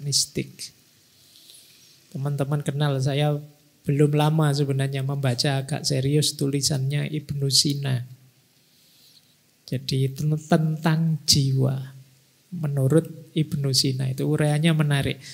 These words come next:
Kalau teman-teman yang belajar filsafat Islam mesti ngerti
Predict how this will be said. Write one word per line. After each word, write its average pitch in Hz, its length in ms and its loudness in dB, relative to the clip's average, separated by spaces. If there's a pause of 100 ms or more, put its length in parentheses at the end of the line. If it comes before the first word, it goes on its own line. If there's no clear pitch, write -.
(160)
Kalau 156 240 2
teman-teman 160 480 4
yang 160 160 4
belajar 151 400 6
filsafat 160 480 4
Islam 175 320 6
mesti 170 240 4
ngerti 160 280 4